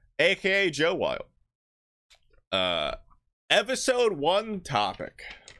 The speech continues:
Oh, God. Are you ready? You feeling that? Are you excited?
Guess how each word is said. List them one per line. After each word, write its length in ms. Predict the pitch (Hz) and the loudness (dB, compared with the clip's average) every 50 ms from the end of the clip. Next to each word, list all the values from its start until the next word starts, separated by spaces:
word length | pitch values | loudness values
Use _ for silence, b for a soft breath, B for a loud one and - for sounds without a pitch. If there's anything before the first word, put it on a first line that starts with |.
| B - | B -2
Oh, 300 | 95 92 123 101 87 85 | 0 0 2 0 -2 -4
God. 340 | 82 82 98 101 104 104 - | -4 -2 0 0 2 2 2
Are 100 | - 120 | 0 0
you 200 | 135 147 175 180 | 0 0 -2 0
ready? 480 | 156 160 170 196 247 302 294 254 - _ _ _ _ - - - - - - - - - - - - - - - - - - - - - - | 2 2 2 2 2 -2 -4 -6 -8 _ _ _ _ -18 -16 -14 -12 -10 -6 -4 -4 -6 -6 -6 -8 -6 -6 -6 -6 -6 -6 -6 -6 -4 -2
You 100 | 113 113 | -2 -2
feeling 320 | - - 170 170 175 180 | 0 2 2 2 2 2
that? 380 | 185 185 202 214 202 - - - | 2 2 2 2 0 0 0 0
Are 80 | 127 | 0
you 220 | 135 151 175 220 220 | 0 0 0 0 0
excited? 540 | - - - - 165 170 202 233 285 359 | 0 0 0 2 2 2 2 2 0 -2